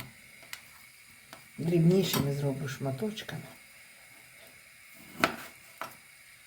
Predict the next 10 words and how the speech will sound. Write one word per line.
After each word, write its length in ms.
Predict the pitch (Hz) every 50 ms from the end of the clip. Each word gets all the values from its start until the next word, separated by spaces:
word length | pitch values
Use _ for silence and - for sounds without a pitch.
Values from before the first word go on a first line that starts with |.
| - - - - - - - - - - - - - - - - - - - - - - - - - - - - - - - - - - 165
Гарно 380 | 196 220 226 226 208 208 196 196 - - -
смажу 520 | - 196 170 156 147 147 147 170 208 226 247 226 - - -
реберця 580 | 233 240 254 226 233 269 262 247 - - 262 247
з 80 | 240
усіх 400 | 254 247 247 - - 262 - -
сторін. 340 | - 269 254 247 254 269 254 262 277 - - - - - - - - - - - -
Капуста 540 | - 208 - - 254 311 381 - - 302 277
любить 380 | 262 330 359 339 226 208 196 175 - - - - - - - - - - - - - - - - - - - - 156
жирненькі 520 | 170 190 190 196 196 180 175 170 - - 185
ребра. 460 | 170 165 160 147 139 139 - 143